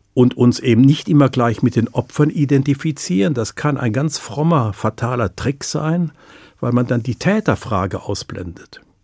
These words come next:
Kurzum, christliche Mystik, die sich an Jesus orientiert und damit natürlich auch an der Geschichte Israels, aber vor allem an ihm und seinem Weg,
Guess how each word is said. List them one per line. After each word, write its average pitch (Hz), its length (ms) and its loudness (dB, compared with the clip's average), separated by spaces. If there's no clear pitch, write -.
Kurzum, 147 680 0
christliche - 580 0
Mystik, - 680 -4
die 127 100 -6
sich - 320 -6
an 113 240 2
Jesus 120 680 0
orientiert 139 840 -2
und 117 120 -4
damit 113 300 0
natürlich 107 420 -2
auch 131 400 4
an 113 120 0
der 110 80 2
Geschichte - 520 -8
Israels, 135 680 -4
aber 98 200 -2
vor - 280 -6
allem 113 160 -2
an 104 180 0
ihm 135 400 0
und 120 180 -4
seinem 101 460 -2
Weg, 123 340 -8